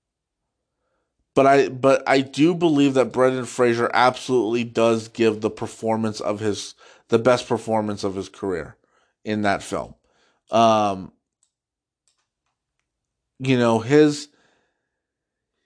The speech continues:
what, what Brendan Fraser has to pull off in that movie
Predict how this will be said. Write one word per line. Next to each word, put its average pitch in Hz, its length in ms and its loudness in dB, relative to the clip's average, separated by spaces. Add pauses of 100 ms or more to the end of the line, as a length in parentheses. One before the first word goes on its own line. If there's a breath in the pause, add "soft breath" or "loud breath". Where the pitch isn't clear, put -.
(460)
what, 139 400 4
what 139 340 -2
Brendan 185 320 2
Fraser 156 400 2
has 131 300 0
to 123 80 -4
pull 117 340 -2
off 117 360 -2
in 117 240 -6
that 113 280 -2
movie 107 600 -8